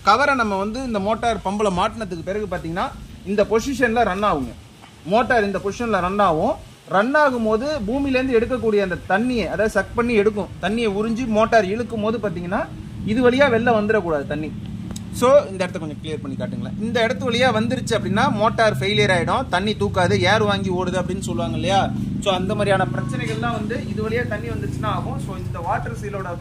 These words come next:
மெயினான purpose என்ன அப்படின்னா, பூமியிலேருந்து இழுக்கக்கூடிய தண்ணியை motor பக்கமும் விடக்கூடாது. அதே நேரத்துல அவுட்டர்ல இருக்கக்கூடிய ஏர் இந்த water seal வழியா வந்துருச்சுன்னா, motor தண்ணி எடுக்காது.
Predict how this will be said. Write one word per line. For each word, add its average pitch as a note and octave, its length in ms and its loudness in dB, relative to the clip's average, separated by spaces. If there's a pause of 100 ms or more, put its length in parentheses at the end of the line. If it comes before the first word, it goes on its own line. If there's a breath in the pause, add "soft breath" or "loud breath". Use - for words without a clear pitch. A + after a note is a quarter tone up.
(160)
மெயினான A#3 460 -4 (100)
purpose G3 500 -8
என்ன G3 280 -8
அப்படின்னா, E3 340 -8 (560)
பூமியிலேருந்து B3 520 -4
இழுக்கக்கூடிய G#3+ 400 2
தண்ணியை F#3 380 -2 (340)
motor A#3+ 420 0
பக்கமும் G#3+ 300 -4
விடக்கூடாது. G#3 480 -2
அதே A3 220 2
நேரத்துல G#3+ 320 -4
அவுட்டர்ல A3+ 500 -2
இருக்கக்கூடிய F3 460 -8
ஏர் A3 520 -2
இந்த F#3 220 -8
water A3 280 -2
seal G#3+ 180 -10
வழியா G#3+ 240 -2
வந்துருச்சுன்னா, G#3 400 -6
motor G#3+ 360 -2
தண்ணி F#3+ 180 -8
எடுக்காது. F#3 500 -8